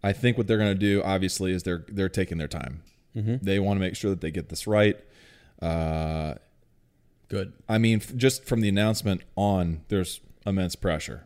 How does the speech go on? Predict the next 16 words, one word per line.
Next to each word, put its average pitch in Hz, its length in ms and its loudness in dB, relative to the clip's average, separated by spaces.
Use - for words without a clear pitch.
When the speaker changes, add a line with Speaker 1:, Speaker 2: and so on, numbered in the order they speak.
Speaker 1:
right? 87 200 -2
Not 131 180 4
only 143 160 4
just 110 160 -2
because 107 540 4
you're 98 140 -2
following 101 480 0
up 95 240 0
a 98 60 4
beloved, 95 680 2
um, 80 440 -4
two 113 280 2
set 98 320 -2
of 90 100 -6
trilogies, 90 640 0
Speaker 2:
Mm-hmm. 104 220 -2